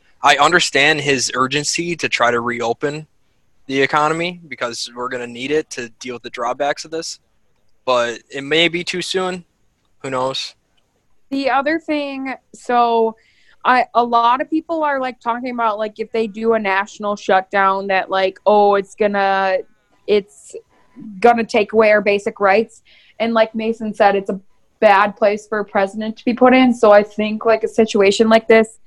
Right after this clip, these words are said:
Speaker 2: Trump does not wanna make the call because he knows he'll get flack. So I'm pretty sure, like, in my mind, I feel like Trump basically called all the governors and said, "Hey, I'm never gonna do this, so it's up to you." So I think that that's why the governors have been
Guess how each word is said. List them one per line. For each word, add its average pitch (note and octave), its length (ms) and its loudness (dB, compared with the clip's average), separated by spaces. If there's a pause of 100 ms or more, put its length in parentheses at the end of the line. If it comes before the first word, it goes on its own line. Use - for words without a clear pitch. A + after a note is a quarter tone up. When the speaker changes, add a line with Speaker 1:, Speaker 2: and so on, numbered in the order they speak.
(400)
Speaker 2:
Trump B3+ 420 2
does C#4 160 0
not G#3 500 2
wanna G#3+ 280 -4
make G#3 300 -6
the B3 100 -10
call B3+ 360 0
because G#3+ 300 -8
he G#3+ 120 -8
knows G3+ 380 -6
he'll G#3+ 120 -10
get G3+ 220 -6
flack. G3+ 480 -2
So G#3+ 180 -6
I'm G#3 120 -8
pretty A#3+ 260 -10
sure, B3+ 460 2 (280)
like, A#3 200 0
in B3 160 0
my A3 240 2
mind, B3 300 -2
I G#3 80 0
feel A3 200 -8
like A3 200 -6
Trump G#3 360 -10
basically G#3 800 -6 (580)
called G#3+ 400 2
all G3 160 -2
the G#3 80 -10
governors G#3 520 -6
and G3+ 120 -16
said, F#3+ 260 -4
"Hey, G3+ 440 -2 (300)
I'm A#3+ 340 0
never A#3 280 -2
gonna G#3+ 300 -4
do A3 240 -10
this, C4 300 -4
so G#3 180 -6
it's G3+ 180 -10
up A3 240 0
to A#3 80 -8
you." G3+ 320 -8
So A3+ 140 0
I G#3 60 2
think A3 220 -8
that A3+ 100 -6
that's G#3 240 0
why A3 100 2
the G#3 100 -6
governors G3+ 520 -4
have G3 160 -6
been G3 220 -8